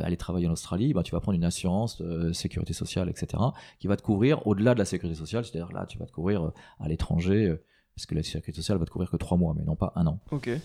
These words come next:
Speaker 1: Et donc, euh, voilà, donc c'est, son métier, c'est de vendre ça. Et que les jeunes ont beaucoup de questions, bah, si je fais de la plongée, si je fais du parachute, est-ce que je suis couvert, et cetera. Et, euh, voilà. Et donc,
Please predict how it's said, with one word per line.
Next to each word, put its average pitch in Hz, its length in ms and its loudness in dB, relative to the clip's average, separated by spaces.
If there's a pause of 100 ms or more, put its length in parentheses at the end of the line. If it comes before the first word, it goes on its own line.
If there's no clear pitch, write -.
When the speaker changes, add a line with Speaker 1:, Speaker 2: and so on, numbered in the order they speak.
(160)
Speaker 1:
Et - 100 -10
donc, 131 220 -2
euh, 95 160 2
voilà, 87 200 4
donc 90 180 -4
c'est, - 80 -10
son - 120 0
métier, 92 240 4
c'est 85 140 2
de 85 60 0
vendre 87 200 4
ça. 85 300 -4
Et 98 240 4
que - 100 -14
les 87 120 2
jeunes 107 160 8
ont 95 60 8
beaucoup 87 220 0
de - 40 -10
questions, 127 400 2
bah, 92 100 6
si 85 160 -4
je - 100 -4
fais - 60 0
de 85 60 -2
la 80 80 0
plongée, 98 500 2
si - 140 -4
je 82 100 -8
fais 85 80 -4
du 85 80 0
parachute, 82 400 -2
est-ce - 140 -8
que - 40 -10
je - 60 -8
suis - 120 -8
couvert, 92 360 0
et 90 60 -4
cetera. - 200 -10 (520)
Et, 110 200 6
euh, 92 640 6
voilà. 95 200 4
Et - 20 -2
donc, 113 160 6